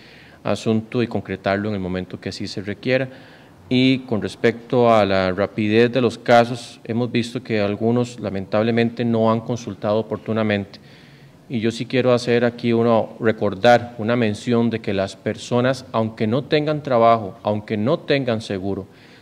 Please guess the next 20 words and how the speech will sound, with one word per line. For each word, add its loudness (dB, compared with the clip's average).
la 2
caja 4
los 0
va 6
a 6
atender 0
y 0
no 2
les 0
va 4
a -2
cobrar 0
si -8
tienen 2
un 2
síntoma, -2
justamente -4
un -2
cuadro 2
que 0